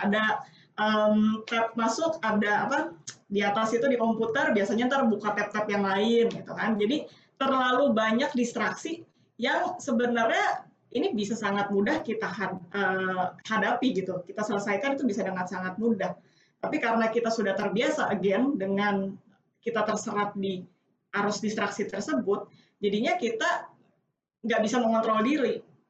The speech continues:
jadi kehilangan fokus. Jadi yang mestinya tugas tadi selesai dalam satu jam, ini berada di status plato,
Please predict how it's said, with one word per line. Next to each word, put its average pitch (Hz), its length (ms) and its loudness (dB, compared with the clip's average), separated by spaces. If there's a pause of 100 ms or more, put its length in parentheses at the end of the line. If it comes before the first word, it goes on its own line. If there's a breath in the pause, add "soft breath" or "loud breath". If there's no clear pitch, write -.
(160)
jadi 214 240 0
kehilangan 220 480 2
fokus. 262 400 -2
Jadi 202 220 2
yang 262 100 2
mestinya 226 220 0
tugas 214 320 0
tadi 202 400 0
selesai 202 320 -2
dalam 202 160 2
satu 320 320 -2
jam, 277 480 0 (480 loud breath)
ini 294 160 0
berada 220 320 2
di 220 80 2
status 214 420 -2
plato, 294 600 -2